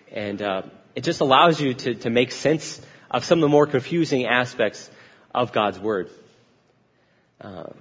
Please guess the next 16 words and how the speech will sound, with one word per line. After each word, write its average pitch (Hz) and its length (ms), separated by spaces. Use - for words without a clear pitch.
on 147 140
top 190 200
of 151 60
that, 123 240
I 123 80
like, 131 240
uh, 117 40
I 104 260
like 120 200
to 117 80
listen 113 240
to 101 60
podcasts, 117 640
and 101 100
so, 110 200
uh, 95 300